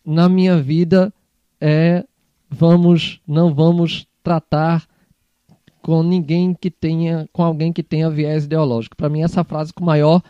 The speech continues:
viés ideológico. E a, um, a frase mais usada, ou a expressão mais usada pelo Ernesto Araújo é "Brasil com amor e com coragem".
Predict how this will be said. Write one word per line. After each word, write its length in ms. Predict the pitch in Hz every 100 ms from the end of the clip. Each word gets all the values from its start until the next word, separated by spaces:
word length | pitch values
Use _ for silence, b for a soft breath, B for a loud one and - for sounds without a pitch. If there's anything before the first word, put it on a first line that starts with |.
| b -
viés 380 | 156 156 156
ideológico. 560 | 151 160 147 107 101 - b b b b
E 120 | 196 208
a, 420 | 214 214 202 180
um, 480 | 185 196 190 165 143 - b b b b b _
a 180 | 143 143
frase 440 | - 160 165 147
mais 220 | 151 175
usada, 460 | 160 127 147 170 135
ou 60 | 131
a 40 |
expressão 680 | 196 151 143 - 139 131 120 _ _ _ _
mais 560 | 127 139 156 156 - - _
usada 760 | 156 143 123 151 151 139 131 123
pelo 220 | - 151 151
Ernesto 340 | 143 139 151
Araújo 400 | 147 147 160 160
é 60 | 151
"Brasil 500 | 175 165 135 151 147
com 120 | 175
amor 560 | 165 131 131 131 - _ -
e 80 | 147
com 160 | 139
coragem". 520 | 135 139 180 - 123